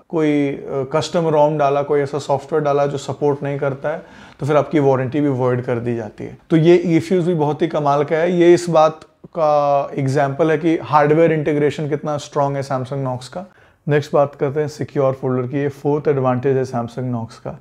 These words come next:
और ये बहुत सारे लोग already यूज़ कर रहे हैं। जैसा कि नाम से समझ आ रहा है, आप सिक्योर फोल्डर के अंदर अपने फोटोज़ और वीडियोज़ को सेव करके रख सकते हैं। कि extra layer of security वो ऐड करता है।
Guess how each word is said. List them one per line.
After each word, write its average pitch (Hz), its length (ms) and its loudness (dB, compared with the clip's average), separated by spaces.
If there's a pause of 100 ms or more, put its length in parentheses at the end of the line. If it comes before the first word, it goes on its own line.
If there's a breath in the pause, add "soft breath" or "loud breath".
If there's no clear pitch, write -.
(120)
और 135 120 0
ये 143 60 4
बहुत 139 300 0
सारे 139 200 -2
लोग 143 200 2
already 127 320 0
यूज़ 131 320 -4
कर 120 140 -4
रहे 120 100 -2
हैं। 139 160 -12 (180)
जैसा 160 260 0
कि 175 100 -2
नाम 156 180 0
से 165 100 -2
समझ 147 300 -2
आ 139 60 0
रहा 143 120 2
है, 147 60 2
आप 143 60 -8
सिक्योर 135 320 -4
फोल्डर 139 300 -2
के 135 120 -6
अंदर 131 140 -6
अपने 135 200 -6
फोटोज़ 131 560 -2
और 131 100 0
वीडियोज़ 127 460 -2
को 131 80 -6
सेव 127 360 -2
करके 127 200 -4
रख 120 160 -4
सकते - 340 -10
हैं। 120 220 -8 (400 loud breath)
कि 139 160 4
extra 143 240 -2
layer 135 220 0
of 135 120 0
security 127 560 -4
वो 131 180 0
ऐड 117 260 -2
करता 117 300 -6
है। 110 160 -10